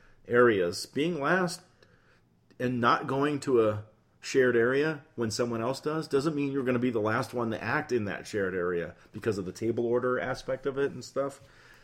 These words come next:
So I, I just think the turn order mechanic, for as screwball as it sounded, as we described it,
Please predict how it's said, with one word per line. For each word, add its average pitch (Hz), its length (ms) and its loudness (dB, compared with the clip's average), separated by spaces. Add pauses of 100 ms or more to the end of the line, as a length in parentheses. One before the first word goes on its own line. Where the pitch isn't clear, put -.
(200)
So 117 520 4 (640)
I, 107 260 -2
I 143 40 4
just 190 200 -4
think 170 140 0
the - 80 -2
turn 143 240 0
order 135 220 4
mechanic, 107 480 -2
for 110 240 2
as 98 120 0
screwball 143 640 4
as 113 140 6
it 110 100 -4
sounded, 113 540 0 (280)
as 104 120 -2
we 113 100 2
described 107 460 0
it, 151 140 -2